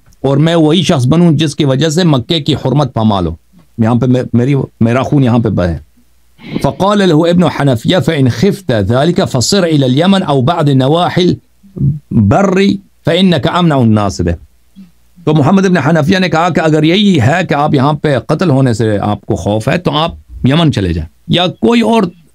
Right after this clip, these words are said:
زمین وسیع ہے کہ کسی اور علاقے میں چلے جائیں،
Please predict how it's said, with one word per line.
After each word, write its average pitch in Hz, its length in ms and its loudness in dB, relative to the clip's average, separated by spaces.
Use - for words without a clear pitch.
زمین 170 400 2
وسیع 202 280 0
ہے 202 60 -4
کہ 170 140 0
کسی 170 200 0
اور 214 140 0
علاقے 151 300 0
میں 117 100 0
چلے 95 240 -2
جائیں، 87 160 -6